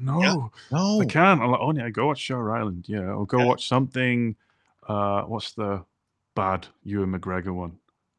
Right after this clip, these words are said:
Speaker 2: Uh, no, James McAvoy one, sorry. Uh, what was it? Split. You know, "I got thirty-seven thousand personalities and they're all evil."
Speaker 1: Yeah.
Speaker 2: You know, <laughs> like, yeah, like, no, actually not. Like, you know, you can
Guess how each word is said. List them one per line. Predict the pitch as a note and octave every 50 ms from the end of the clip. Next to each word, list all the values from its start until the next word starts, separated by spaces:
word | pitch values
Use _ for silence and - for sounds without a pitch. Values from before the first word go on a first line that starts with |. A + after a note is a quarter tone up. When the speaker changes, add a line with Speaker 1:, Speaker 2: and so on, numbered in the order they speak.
| _ -
Speaker 2:
Uh, | - G2 F#2 F#2 F2+
no, | - A#2+ G#2+
James | F#2+ A2+ A2 G#2 G2+ F2+
McAvoy | A2 G2+ - - G#2+ F#2+ G2+ G2 F#2+ F2+
one, | F2+ F2+ F2
sorry. | - - F#2+ F2 F2 E2 - - - - _ _ _ -
Uh, | - F#2+ F#2 F2+ F2 - - - - - -
what | - A2
was | G2
it? | F#2 -
Split. | - - - - - G#2+ G2 F2+ - - - - _ _ _ _ _ _ _ _
You | - G#2
know, | F#2+ F2 E2 E2 -
"I | - G#2+ G#2+
got | - A#2 - - _ _ _ _ _ _ _ _ _ _ _
thirty-seven | - C3 A2+ G#2 - - G2 - - - - B2 G#2 F2+ G2 F2+
thousand | E2+ - - - B2+ G#2+ G2 G2 F2 G2+ F#2 F2
personalities | - G#2 G2+ F#2 - A2 G#2 F#2+ F#2+ F#2+ F#2+ F2 - F#2+ F2+ E2 F2+
and | F2+ F#2+
they're | G2 G2
all | G2+ G2 F#2 F#2
evil." | F#2+ F2+ E2 E2 D#2+ D#2+ - _ _ - - -
Speaker 1:
Yeah. | - G#2+ G#2+ G#2 F2+
Speaker 2:
You | A2+ A#2 A2+
know, | A2 G#2 A2+ A2+
<laughs> |
like, | G#2 B2 A#2+ - -
yeah, | C#3 B2 A2 A2 G#2 G#2+
like, | G#2+ A2+ A2 -
no, | C#3+ C#3 C3+ B2 G#2+ - - _ _ _ _ -
actually | C3 B2 - - - A#2 A2+
not. | A#2 A#2 G#2 - - - _
Like, | G2+ G#2 G2 F#2 -
you | - A2+
know, | G#2+ G2+
you | G#2+ G#2+ G#2 G#2+ G#2
can | - - G#2+ G2+ G2+ G2+ G2 G2 F#2+ F#2+ F#2